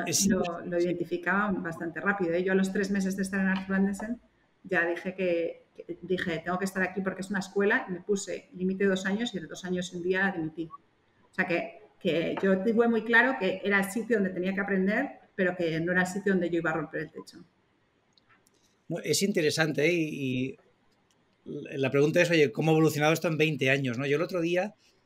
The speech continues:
Speaker 1: eh, para una empresa que querían hacer un partnership, me entré en la web y de repente estoy mirando su, su web y, no sé, una empresa, pon, de cien personas y tenías en la primera línea, eh, todo, eh, managers, eh,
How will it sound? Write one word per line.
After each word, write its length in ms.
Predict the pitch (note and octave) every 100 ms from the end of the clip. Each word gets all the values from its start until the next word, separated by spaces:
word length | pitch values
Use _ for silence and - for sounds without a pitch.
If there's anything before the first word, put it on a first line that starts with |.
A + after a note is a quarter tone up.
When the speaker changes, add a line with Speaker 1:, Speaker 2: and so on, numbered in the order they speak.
| _ -
Speaker 1:
eh, 400 | C3 B2 B2 B2
para 180 | B2 B2
una 100 | D3+
empresa 300 | B2+ D3+ D3+
que 180 | C#3 B2
querían 240 | B2 C3+
hacer 160 | C3 C#3
un 120 | C3
partnership, 600 | C#3+ C#3+ D3+ B2 E3+ E3 - _
me 120 | C#3 B2+
entré 160 | A#2
en 60 | F#3
la 80 | G#3
web 220 | G#3 G#3 -
y 100 | D3+
de 100 | B2+
repente 320 | B2+ - F3+
estoy 140 | G#3 F3
mirando 420 | E3+ E3 D#3+ D3+
su, 420 | - C#3+ C3+ C3
su 180 | B2 C3+
web 300 | C3 E3+ G#3 _ _ _ _ _ _ _ -
y, 140 | C3
no 200 | C#3 C3
sé, 120 | B2+
una 80 | B2
empresa, 220 | A#2 C3
pon, 140 | C3+ C3
de 80 |
cien 240 | A#2+ C#3+ C3+
personas 640 | D3+ - D#3+ F3+ G#3 - _ - _
y 100 | -
tenías 360 | C3 D3 D#3 C3
en 80 | B2+
la 100 | C#3
primera 280 | C3+ F3 F3+
línea, 500 | F#3 F#3+ F#3+ A3+ A3+ _ -
eh, 440 | C#3+ C3+ C3 B2+ -
todo, 460 | D#3 D#3 E3+ F3+ - -
eh, 200 | C3+ C3
managers, 800 | C3 C#3 D3+ C#3+ D#3 D#3 C3+ - D3
eh, 560 | C3 B2 A#2+ A#2 A#2